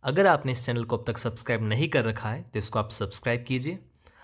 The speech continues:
अगर आपको ये वीडियो पसंद आता है तो इसे लाइक और अपने दोस्तों के बीच शेयर करना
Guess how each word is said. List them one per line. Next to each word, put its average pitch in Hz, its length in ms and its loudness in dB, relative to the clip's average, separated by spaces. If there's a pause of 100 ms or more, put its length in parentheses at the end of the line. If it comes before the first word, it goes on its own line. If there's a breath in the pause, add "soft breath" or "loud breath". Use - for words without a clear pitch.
(180 soft breath)
अगर 139 240 4
आपको 143 220 2
ये 127 60 2
वीडियो 117 240 2
पसंद 117 320 0
आता 120 240 2
है 165 160 -2
तो 113 120 -4
इसे 104 200 -2
लाइक 104 420 0
और 117 160 0
अपने 113 220 -2
दोस्तों 123 360 -4
के 110 120 -4
बीच 135 180 -2
शेयर 104 260 -2
करना 95 360 -4